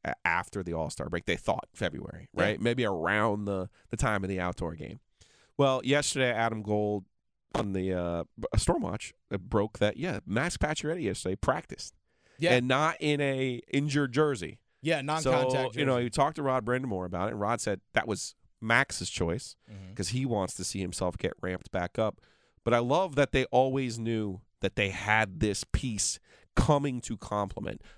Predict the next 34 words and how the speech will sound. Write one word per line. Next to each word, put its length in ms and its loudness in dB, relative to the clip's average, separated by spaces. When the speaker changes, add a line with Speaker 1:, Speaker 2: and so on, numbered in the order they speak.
Speaker 1:
Now, 100 2
they 140 4
couldn't 280 0
have 160 2
planned 400 0
for 480 0
Sebastian 520 2
Aho's 600 -2
injury 480 -6
Speaker 2:
Mm-hmm. 180 -14
Speaker 1:
this 280 -2
season, 440 -6
but 180 4
they 120 2
did 220 0
plan 340 0
for 280 0
giving 300 -2
Necas 340 -2
a 60 -4
bigger 300 -4
role, 360 -6
giving 240 0
Jesperi 420 -2
Kotkaniemi 640 -4
a 60 -4
bigger 280 -2
role. 400 -2
And, 200 0
y-, 80 -10
you 80 -2
know, 160 0
Dennis, 440 -4
when 460 -2